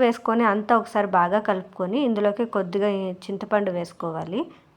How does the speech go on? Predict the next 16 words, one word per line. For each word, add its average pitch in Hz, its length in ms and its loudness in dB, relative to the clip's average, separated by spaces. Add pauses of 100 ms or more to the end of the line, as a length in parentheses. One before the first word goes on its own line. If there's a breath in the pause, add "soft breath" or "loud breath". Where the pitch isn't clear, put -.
(760)
చింతపండు 254 500 6
కూడా 240 200 4
వేసుకొని 214 500 0
వీటిని 220 300 -2
అంతా 202 320 0
ఒకసారి 202 480 0
బాగా 180 220 2 (100)
ఫ్రై 190 120 0 (120)
చేసుకొని 185 440 -4
ఒక 226 240 -4
టూ 214 160 2
మినిట్స్ 214 320 -4
లో 196 60 2 (100)
ఫ్లేమ్లో 202 380 0
బాగా 185 300 0
ఫ్రై 185 120 0